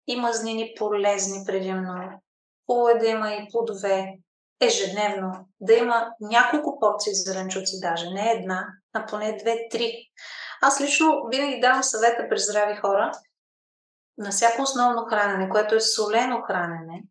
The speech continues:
да има порция зеленчук. На всяко хранене, което не е солено, може да има порция плод.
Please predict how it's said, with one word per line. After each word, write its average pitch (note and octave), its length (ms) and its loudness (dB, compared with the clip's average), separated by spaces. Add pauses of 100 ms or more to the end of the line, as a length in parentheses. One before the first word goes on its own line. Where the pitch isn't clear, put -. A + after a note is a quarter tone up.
(280)
да F#3 140 -2
има A3+ 320 -2
порция F#3+ 400 -2
зеленчук. F#3 720 -8 (800)
На F#3+ 100 -8
всяко A3 400 2
хранене, A#3+ 540 2
което A3 340 2
не G#3+ 220 0
е E4 60 4
солено, F3 640 -2 (280)
може G3 300 -2
да F#3+ 60 -4
има G3 260 -6
порция C4 460 0
плод. - 260 2